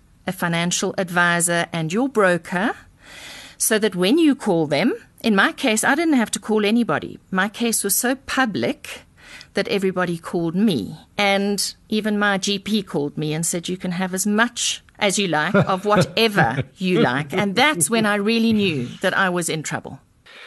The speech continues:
Speaker 2: Oh, Nikki Bush, I mean, the trauma of no matter how well you organized, here it begins. It's made my blood run cold. It really has. Ga-, uh, Gareth,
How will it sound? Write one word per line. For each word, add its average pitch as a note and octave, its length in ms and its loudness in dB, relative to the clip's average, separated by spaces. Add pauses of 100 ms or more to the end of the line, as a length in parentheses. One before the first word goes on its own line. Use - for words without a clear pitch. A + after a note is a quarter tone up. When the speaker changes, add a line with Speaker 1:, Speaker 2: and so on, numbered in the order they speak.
(580)
Speaker 2:
Oh, E3 720 4
Nikki E3+ 240 4
Bush, D3+ 400 4
I D3+ 80 4
mean, D3 240 4
the C#3 120 0
trauma E3 720 4
of B2+ 640 2
no C3+ 100 2
matter B2+ 200 2
how C3+ 160 4
well A#2 280 2
you A2+ 120 2
organized, G#2 760 2
here B2 380 2
it G#2+ 120 -4
begins. G2+ 680 0 (600)
It's C3 240 -4
made C#3 160 4
my B2 100 4
blood A2 320 0
run F#2+ 180 0
cold. G2 280 -2
It F2 160 -8
really G#2+ 260 0
has. G2 400 -2
Ga-, - 160 -2
uh, E3 120 2
Gareth, F3 460 4